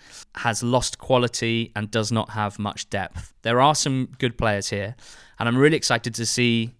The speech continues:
young midfielder Jay Matete, who was on loan at Grimsby in the second half of last season. I would love to see him put in similar performances in League One as he did at the end of that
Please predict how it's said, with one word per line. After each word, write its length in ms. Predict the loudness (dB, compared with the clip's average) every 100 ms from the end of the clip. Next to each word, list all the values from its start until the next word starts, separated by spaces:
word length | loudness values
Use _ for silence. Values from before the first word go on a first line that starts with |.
| _ -2
young 160 | 2 2
midfielder 380 | 0 0 0 2
Jay 220 | 0 0
Matete, 500 | 0 -2 2 2 2
who 140 | 0
was 100 | 0
on 120 | 0
loan 180 | 0 0
at 100 | -2
Grimsby 560 | -2 0 0 -2 -4 -4 -10
in 80 |
the 80 | -6
second 280 | -4 -4 -2
half 200 | -2 -2
of 100 | -2
last 220 | -2 -2
season. 340 | 0 0 -2 -8 -16 -20 -6
I 60 | 0
would 100 | 2
love 300 | 4 4 2
to 100 | -4
see 220 | -2 0
him 360 | 2 0 -2 0
put 140 | 4 4
in 260 | 2 -2
similar 320 | -4 0 0 0
performances 880 | -2 -2 -2 -2 -2 -2 -2 -6 -12 _
in 160 | -4 2
League 160 | 2
One 320 | 4 4 4
as 80 | 0
he 80 | -4
did 220 | -2 -4
at 160 | -4 -4
the 120 | -2
end 160 | -2 -2
of 120 | -2
that 220 | -4